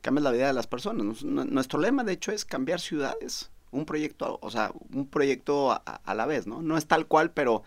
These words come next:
básicamente es lo que nosotros como, como empresa,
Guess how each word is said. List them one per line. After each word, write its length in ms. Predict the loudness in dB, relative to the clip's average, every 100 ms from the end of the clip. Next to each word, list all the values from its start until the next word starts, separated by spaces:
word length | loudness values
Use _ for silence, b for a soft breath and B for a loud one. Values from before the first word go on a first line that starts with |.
| B B B B
básicamente 640 | 4 4 4 0 2 2 2
es 60 |
lo 80 | 0
que 80 | 0
nosotros 540 | -4 -6 -8 -8 -10 -18 -10 -4
como, 260 | -2 -2
como 220 | -2 -2 -2
empresa, 560 | 0 0 0 -2 -4